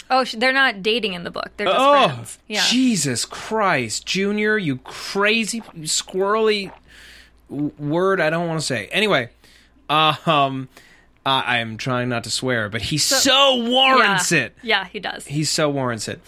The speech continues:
Speaker 2: So, uh, Dale remembers in his struggle during his fitful nightmares that, uh, his dog tags,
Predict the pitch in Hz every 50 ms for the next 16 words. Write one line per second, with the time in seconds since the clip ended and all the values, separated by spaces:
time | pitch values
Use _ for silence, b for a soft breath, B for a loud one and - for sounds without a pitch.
0 | B B B B - - 220 208 202 196 196 185 - 175 180 170 170 165 151 143
1 | - - 196 214 247 277 285 277 254 226 208 196 190 180 170 175 170 170 160 156
2 | 156 - _ _ - 175 175 180 175 - - - 180 175 160 147 139 135 131 139
3 | 143 139 135 135 131 123 - - 214 202 - - 175 156 147 135 127 113 110 113
4 | 110 110 107 104 107 - - B B B B B B 135 131 143 139 139 139 -
5 | - - 143 135 135 131 131 127 127 127 123 123 120 - - - 139 147 151 151
6 | 143 127 117 - 165 175 247 294 302 247 - - 156 139 131 120 113 107 107 120
7 | 147 165 - - -